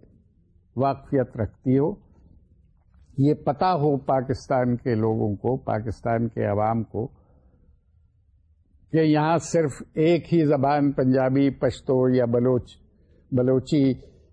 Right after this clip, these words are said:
یا سندھی یا اور جتنی زبانیں پاکستان میں بولی جاتی ہیں، سرائکی ہے، آ، شینا ہے، بروہی ہے،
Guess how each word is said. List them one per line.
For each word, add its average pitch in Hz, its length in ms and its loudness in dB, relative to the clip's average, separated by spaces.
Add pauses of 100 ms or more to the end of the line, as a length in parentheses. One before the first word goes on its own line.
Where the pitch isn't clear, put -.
(140)
یا 135 220 2
سندھی 135 560 2 (960)
یا 185 180 4
اور 180 280 2
جتنی 160 380 0
زبانیں 143 440 2
پاکستان 131 640 -2
میں 127 80 0
بولی 120 340 0
جاتی 120 380 -2
ہیں، 123 100 0
سرائکی 117 640 -2
ہے، 117 180 2 (1040)
آ، 113 260 0 (1300)
شینا 135 520 0
ہے، 123 260 0 (260)
بروہی 131 480 2
ہے، 120 360 -2